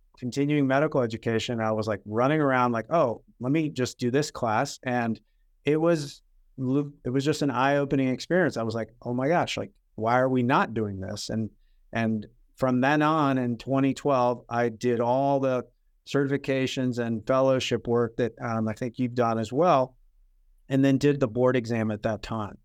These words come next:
So as I tried to sort of build this into a traditional insurance-based world, it just was like the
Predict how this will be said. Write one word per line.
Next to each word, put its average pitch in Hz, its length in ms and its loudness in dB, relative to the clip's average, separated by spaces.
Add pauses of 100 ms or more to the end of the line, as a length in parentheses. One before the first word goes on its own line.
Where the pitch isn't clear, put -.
(420)
So 143 180 0
as 143 140 2
I 139 100 2
tried 165 380 2
to 165 80 0
sort 151 220 -2
of 117 180 -4
build 156 300 0
this 143 240 -2
into 139 360 0
a 113 60 -4
traditional 127 800 0
insurance-based 117 880 -4 (420)
world, 135 640 2
it 117 140 -2
just 165 400 -2 (340)
was 127 260 2
like 120 320 -2 (520)
the 120 340 -4